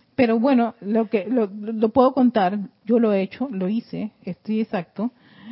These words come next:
en donde hab-, era diario. Y llegó un momento, miércoles, miércoles tal, tal, tal día, a tal hora. Tengo tres días que no he hecho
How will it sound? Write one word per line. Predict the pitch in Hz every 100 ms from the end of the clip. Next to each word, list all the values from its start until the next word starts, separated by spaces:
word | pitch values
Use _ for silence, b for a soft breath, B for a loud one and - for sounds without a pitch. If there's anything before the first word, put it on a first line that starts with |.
| 202 -
en | 240
donde | 233 240 233 202 - _ - - _ -
hab-, | 208 175 202 -
era | 202 262 269
diario. | 190 220 214 214 220 220 208 214 220 214 196 180 165 156 143 143 _ b b b -
Y | 226
llegó | 233 247 277
un | 302 294
momento, | 285 269 247 254 233 - _ _ -
miércoles, | 196 269 226 170 165 143 143 - _ -
miércoles | 180 233 294 262
tal, | - 214 202
tal, | 175 170
tal | 175 170
día, | 165 147 b b b -
a |
tal | 175 185
hora. | 170 151 147 _ _ _ _ _ _ _
Tengo | 214 202 196
tres | 208 196
días | 202 214 202
que | 185
no | 165 175 180
he | 185
hecho | 185 - 151